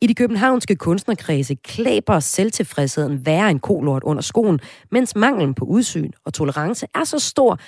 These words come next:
at det ikke kan flyttes med et enkelt traktorlæs." Lød det altså i begrundelsen for, hvorfor at Hvor kragerne vender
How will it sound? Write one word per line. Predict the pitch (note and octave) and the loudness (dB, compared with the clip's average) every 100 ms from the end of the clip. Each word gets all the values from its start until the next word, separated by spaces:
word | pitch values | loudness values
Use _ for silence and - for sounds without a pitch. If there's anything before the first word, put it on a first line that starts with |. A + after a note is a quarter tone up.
| - _ | -20 _
at | G3 F#3+ | -4 0
det | |
ikke | D#3+ F#3 | -2 -2
kan | - G3 | -4 -6
flyttes | - E3 F3+ - | 0 0 2 -2
med | E3 - | -4 -4
et | - _ | -8 _
enkelt | G#3 - C#3+ - _ _ | -2 -2 -8 -8 _ _
traktorlæs." | - C3+ - C3+ C3 C3+ - - _ | -8 -8 -2 -2 -2 -6 -8 -12 _
Lød | E3 | -2
det | D#3 | -2
altså | C#3+ - | -4 -4
i | |
begrundelsen | D3+ - B3 G#3 F#3+ | -4 2 2 2 -2
for, | - G#3 - - - - | 2 0 0 -14 -20 -2
hvorfor | F#3 A#3+ - F3 | 0 2 2 0
at | F3+ D#3 - | 0 -2 -4
Hvor | C3 | -8
kragerne | A#2+ D#3 F#3 F3 D3 | -4 2 4 2 2
vender | D#3 F#3+ | 2 4